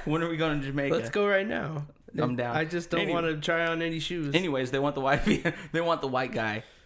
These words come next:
Speaker 2: So
Speaker 1: to
Speaker 2: why
Speaker 1: be
Speaker 2: not,
Speaker 1: pre-, to
Speaker 2: why,
Speaker 1: be prime minister.
Speaker 2: so why not kill off the, the guy that's gonna make Manly win?
Speaker 1: Spearhead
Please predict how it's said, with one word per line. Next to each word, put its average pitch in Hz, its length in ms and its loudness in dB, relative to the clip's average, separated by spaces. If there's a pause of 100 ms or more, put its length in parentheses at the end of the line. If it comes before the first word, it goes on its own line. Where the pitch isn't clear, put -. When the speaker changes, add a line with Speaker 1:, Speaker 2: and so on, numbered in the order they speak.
(120)
Speaker 2:
So 196 220 4
Speaker 1:
to 175 60 6
Speaker 2:
why 175 60 4
Speaker 1:
be 175 60 6
Speaker 2:
not, 165 140 6
Speaker 1:
pre-, 131 320 2
to 143 80 2
Speaker 2:
why, 170 160 4
Speaker 1:
be 131 380 0 (400)
prime 123 180 4
minister. 113 380 -4 (100)
Speaker 2:
so - 180 -2
why 151 140 0
not 147 220 -2
kill 147 200 -2
off 143 220 -2
the, 135 440 -4 (200)
the 147 120 -4
guy 139 220 -2
that's 131 220 -8
gonna 139 220 -6
make 131 260 -6
Manly 139 320 2
win? 139 140 2
Speaker 1:
Spearhead 113 480 -2